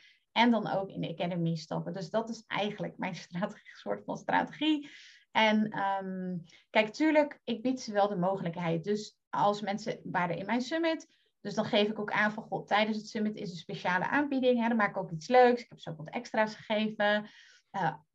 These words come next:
ja, dat vind ik dan ook superleuk, om de mensen ook wat, wat extra's te geven, wat ook helemaal bij het summit past. Ehm, en als je nu wil instappen, nou, hier heb je een, een leuke aanbieding. Dus ik zou niet wachten en ik zou gewoon nu lekker doen. Dus dat is dan wel wat ik doe. Ik,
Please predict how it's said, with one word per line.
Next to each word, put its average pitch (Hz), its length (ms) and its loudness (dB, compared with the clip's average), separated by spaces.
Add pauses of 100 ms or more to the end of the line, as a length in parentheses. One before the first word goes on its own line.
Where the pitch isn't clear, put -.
ja, 233 460 0
dat 226 180 -2
vind 190 120 -4
ik 165 60 -2
dan 160 180 -4
ook 170 80 -4
superleuk, 220 680 4
om 202 100 -8
de 196 80 -8
mensen 196 300 -6
ook - 100 -10
wat, 196 240 -10
wat - 140 -14
extra's 175 380 -14
te - 60 -16
geven, 160 180 -10
wat 160 100 -12
ook - 100 -16
helemaal 180 200 -6
bij 170 100 -2
het 170 100 -10
summit 349 280 -6
past. 269 380 2 (540)
Ehm, 196 320 -2
en 233 160 0
als 233 160 -2
je 202 60 -4
nu 180 120 0
wil 175 120 0
instappen, 226 640 -6
nou, 214 300 -2
hier 185 180 -8
heb 180 120 -6
je 202 80 -12
een, 190 180 -8
een 196 80 -10
leuke 190 240 -2
aanbieding. 196 460 -2
Dus 175 140 -8
ik 170 120 -10
zou 165 300 0 (120)
niet 180 260 -2
wachten 175 540 -2
en 202 120 -8
ik 175 80 -10
zou 160 200 -2
gewoon 160 280 -4
nu 175 180 -2
lekker 170 320 -6
doen. 247 460 4 (1300)
Dus 220 140 -2
dat 262 180 8
is 254 100 -2
dan 226 160 4
wel 202 160 6
wat 190 140 -6
ik 160 140 -12
doe. 226 220 0
Ik, 208 200 -4